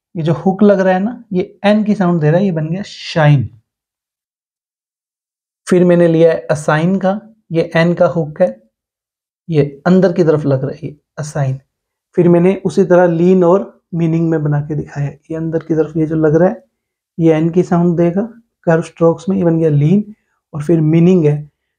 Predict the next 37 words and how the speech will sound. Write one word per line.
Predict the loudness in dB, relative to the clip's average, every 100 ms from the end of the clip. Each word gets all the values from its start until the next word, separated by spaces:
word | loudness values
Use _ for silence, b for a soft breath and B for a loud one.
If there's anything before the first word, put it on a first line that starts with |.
| -2
मीनिंग | 2 4 4 2
में | -2 -6 _ _ _
ये | -4
अंदर | 0 0 0
की | 0
तरफ | -2 0
ये | 0 2
जो | 2
एम | 0 0
के | 0
साथ | 0 0
लग | 0 0
रहा | 0
है, | -2
ये | -4 -8 _ _ _ 0
एन | 0 2
की | 0
साउंड | 0 0 0
दे | -2
रहा | -4
है, | -2
ये | -4 -4 -2
एन | 0 2
का | 0
हुक | 0 -4
है, | -6
साथ | -4 -4
मैंने | -4 -6 -8 -12 _ _ _ _ _ _
इंग | 2 4
लगाया | 4 2 -2 -8
है। | -12 _ _ _ _ _ _ _ -4
एक | 0 2
बार | 2
रिपीट | 0 0 -2 0
कर | -2 0
देता | -2 -2
हूँ, | -6 -6 -12